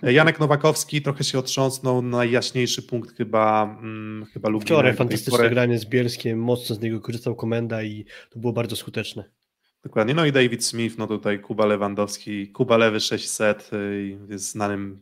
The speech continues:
Speaker 1: wyznawcą Kościoła. Bloki na set, no to tutaj właśnie Nikolas Zerba, e, Taylor Averill, znowu Kuba Kochanowski, Dmytro Paszycki i Mateusz Bieniek, który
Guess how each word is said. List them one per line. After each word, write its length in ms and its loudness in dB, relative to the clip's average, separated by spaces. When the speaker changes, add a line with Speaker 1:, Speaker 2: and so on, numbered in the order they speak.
Speaker 1:
wyznawcą 680 -4
Kościoła. 520 4
Bloki 400 6
na 100 2
set, 400 4
no 80 -4
to 120 -6
tutaj 300 0
właśnie 260 -4
Nikolas 460 -2
Zerba, 640 2
e, 300 -2
Taylor 420 -4
Averill, 320 -2
znowu 340 -2
Kuba 240 -2
Kochanowski, 600 -8
Dmytro 300 -8
Paszycki 500 -8
i 40 -4
Mateusz 380 2
Bieniek, 320 -2
który 320 -4